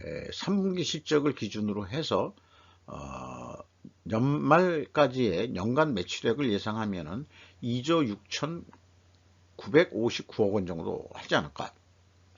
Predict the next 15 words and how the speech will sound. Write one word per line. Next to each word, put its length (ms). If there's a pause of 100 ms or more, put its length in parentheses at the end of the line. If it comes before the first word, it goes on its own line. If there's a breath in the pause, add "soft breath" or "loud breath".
(640 loud breath)
근데 140
이거를 560
뭐 240
방위청에 640
납품하는 640
어떤 420
물건의 580
단가라고 440
그런다면은, 680 (480 loud breath)
아, 440
이백육십만 800
원에 160
계약이 340
됐다. 480 (500 soft breath)
그러면은, 420